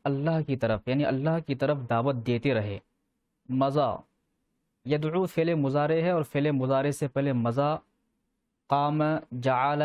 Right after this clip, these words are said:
شرع آ جائے تو اس کا مطلب ہوتا کوئی کام کرتے رہنا۔ اللہ کے رسول صلی اللہ علیہ وسلم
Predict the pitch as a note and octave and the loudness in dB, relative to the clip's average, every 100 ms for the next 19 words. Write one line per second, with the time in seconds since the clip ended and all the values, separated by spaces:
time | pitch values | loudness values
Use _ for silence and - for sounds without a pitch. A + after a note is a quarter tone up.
0 | D#3 D#3 - C#3+ C#3 D3+ C3 B2 C3 C3+ | 0 -2 -2 0 2 2 0 0 0 0
1 | D3+ C#3 - C3 C3 D3+ C3 B2 D3+ D3 | 0 -4 -2 -2 -2 -4 -4 -2 -2 -2
2 | C#3 C3 C3+ D3+ - C3+ C3 D3+ B2 A2 | -4 -2 -2 -2 -2 -4 0 0 0 -2
3 | F#2+ - _ _ _ _ _ _ - D#3 | -6 -16 _ _ _ _ _ _ -2 0
4 | F3+ F#3 F#3 D#3+ D3 - D#3+ F3 F3 D#3 | 2 2 0 0 0 0 0 0 0 0
5 | D3 C#3+ C#3+ D3+ C#3+ B2 C#3+ C3 B2+ D#3 | 2 2 2 2 0 0 0 2 0 -2